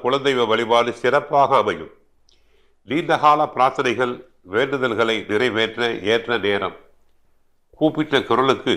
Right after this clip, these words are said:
உங்கள் குலதெய்வம் ஓடி வந்து நிற்கும். சிலருக்கு பொது காரியங்களில் சேவை செய்வதில் ஆர்வம் அதிகரிக்கும்.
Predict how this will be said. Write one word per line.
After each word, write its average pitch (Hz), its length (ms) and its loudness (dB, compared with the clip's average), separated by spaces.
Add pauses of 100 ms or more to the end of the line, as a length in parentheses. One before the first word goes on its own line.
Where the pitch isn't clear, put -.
(540)
உங்கள் 107 420 -2
குலதெய்வம் 120 640 0 (480)
ஓடி 143 300 2
வந்து 113 200 -2
நிற்கும். 95 380 -6 (800)
சிலருக்கு 143 580 2 (200)
பொது 139 220 4 (100)
காரியங்களில் 127 680 2 (120)
சேவை 147 400 2 (220)
செய்வதில் 131 520 0 (220)
ஆர்வம் 127 500 4
அதிகரிக்கும். 113 560 -2